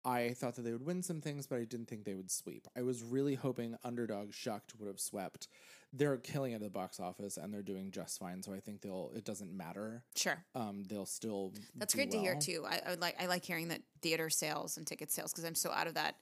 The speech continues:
Speaker 2: Like, I, I pay attention to movie stuff. I pay attention a lot and to streaming views and stuff like that, 'cause it really impacts my whatever, and
Speaker 1: Yeah.
Speaker 2: I'm very interested to hear how theater's doing.
Speaker 1: Yeah, well, they, they publish the grosses every week on Playbill.
Speaker 2: Oh, that's cool.
Speaker 1: Um,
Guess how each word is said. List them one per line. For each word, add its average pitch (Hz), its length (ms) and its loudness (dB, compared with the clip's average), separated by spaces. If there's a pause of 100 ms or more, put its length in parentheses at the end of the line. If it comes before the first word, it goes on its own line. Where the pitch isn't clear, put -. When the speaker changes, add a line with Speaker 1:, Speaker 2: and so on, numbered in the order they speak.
(580)
Speaker 2:
Like, 185 120 2
I, 190 160 10
I 185 80 8
pay 180 120 4
attention 165 340 0
to 160 80 0
movie 165 260 -2
stuff. 160 460 4
I 147 60 0
pay 151 120 -2
attention - 440 0
a 151 60 -2
lot - 380 2
and 165 220 -4 (140)
to 151 520 0 (120)
streaming 165 420 0
views 156 260 0
and 170 80 4
stuff 165 200 6
like 175 120 2
that, 196 220 6
'cause 160 140 2
it 156 180 0
really 160 180 0
impacts 151 400 4
my 156 220 0 (400)
whatever, 165 380 2
and 165 320 -2
Speaker 1:
Yeah. 170 100 0
Speaker 2:
I'm 160 160 0
very 170 240 6
interested 165 400 2
to 151 80 -2
hear 151 400 0
how 175 220 2
theater's 165 340 -2
doing. - 340 -4 (360)
Speaker 1:
Yeah, 139 180 4
well, 143 160 4
they, 165 140 8
they 160 220 2
publish 175 360 2
the 151 100 0
grosses 117 460 0
every 98 200 0
week 98 200 -2
on 90 140 -6
Playbill. 80 560 -6
Speaker 2:
Oh, 185 80 4
that's 208 160 4
cool. 226 360 6
Speaker 1:
Um, 107 320 0